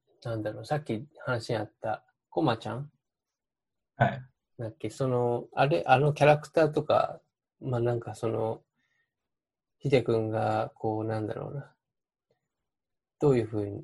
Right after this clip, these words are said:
Speaker 1: な作品を作りたいとか、なんかどういうものをテーマにしてるかっていうのが、な-、なんとなくこう、わかるようなキャラクターだと思うんだけど。
Speaker 2: はい。
Speaker 1: こ-、コマちゃんっていうのは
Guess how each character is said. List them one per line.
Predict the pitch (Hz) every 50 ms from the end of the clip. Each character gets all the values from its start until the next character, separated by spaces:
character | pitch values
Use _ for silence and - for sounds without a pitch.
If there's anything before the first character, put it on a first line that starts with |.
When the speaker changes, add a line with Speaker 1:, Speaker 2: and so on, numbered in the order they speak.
| - - -
Speaker 1:
な | 120 110 104 104 107 - - _ _ _
作 | - - 113 - -
品 | - 117 113
を | 110
作 | - - - -
り | 113 107
た | - - 110
い | 107 -
と | - 110
か、 | - - - - _ -
な | - 120
ん | 110
か | 107
ど | 107 131 127
う |
い | 123 117
う | 110 117 -
も | - 113 110 107
の | 107 104
を | - - - - _ _ _ _ -
テ | - 113
ー | 107
マ | 107 104
に | 101
し | -
て | - 117
る | 110
か | - 107
っ | 104 -
て | - 110
い |
う | 113
の | 113
が、 | 117 117
な-、 | 113 113 -
な | 135 131 127
ん | 123
と | 120 123
な | 117 107
く | - _
こ | - - 110 - - - _
う、 | _ _ _ _ _ _ _ _ _ _ _ _ _ -
わ | 123 -
か | - 117
る | 107 110
よ | 104 104 101
う | 104
な | 101 - 120 -
キ | - -
ャ | 110
ラ | 104
ク | - - -
タ | - 110 104 104 104 104
ー | 104
だ | - -
と | - 107
思 | 104 104
う | 104
ん |
だ | 107 104 -
け | - -
ど。 | 123 123 143 _ _ _ _ _ _ _ _ _ _ _ _
Speaker 2:
は | - 123 117 -
い。 | 127 - -
Speaker 1:
こ-、 | - -
コ | - 190
マ | 202 180 131 123
ち | -
ゃ | 120 113
ん | 113
っ |
て | - 120
い |
う | 110
の | 110
は | 110 107 104 - -